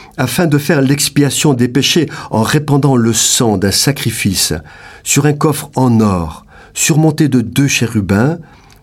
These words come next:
C'est l'arche de l'alliance. Dieu se tient sur l'arche de l'alliance dans une nu-, nuée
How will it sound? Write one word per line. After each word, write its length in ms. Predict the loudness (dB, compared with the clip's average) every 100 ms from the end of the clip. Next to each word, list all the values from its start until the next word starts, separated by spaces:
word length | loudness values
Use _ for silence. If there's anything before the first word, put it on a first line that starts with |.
| -14
C'est 200 | -4 0
l'arche 360 | 0 0 -2 -2
de 120 | 0
l'alliance. 680 | 0 0 -2 -2 -4 -8 -10 -12 -18 -20 -20 -20 -20 -20 -10
Dieu 400 | 0 2 2 -2 -10 -20 -20 -20 -20
se 200 | -8 -4
tient 440 | -2 0 0 0 -2
sur 380 | -4 -4 -2 0
l'arche 420 | 0 0 -2 -4
de 140 | -2 -2
l'alliance 640 | 0 0 0 0 -2 -4 -6 -8 -20 -14 -4
dans 100 | -2
une 320 | 0 2 2
nu-, 180 | 0 -4 -6
nuée 560 | 0 2 4 2 0